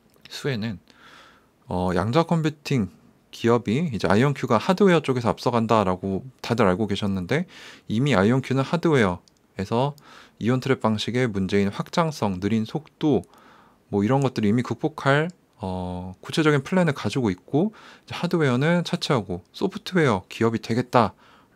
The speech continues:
하면서 소프트웨어에도 역량을 집중하고 있다.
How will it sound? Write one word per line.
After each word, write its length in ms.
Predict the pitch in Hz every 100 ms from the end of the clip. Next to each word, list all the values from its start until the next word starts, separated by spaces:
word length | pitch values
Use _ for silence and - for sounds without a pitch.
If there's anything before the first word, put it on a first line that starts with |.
| 85
하면서 260 | 104 101
소프트웨어에도 1120 | 104 160 165 - - 117 101 90 - 143 165 -
역량을 360 | 92 95 101
집중하고 400 | - - 110 101
있다. 260 | 90 110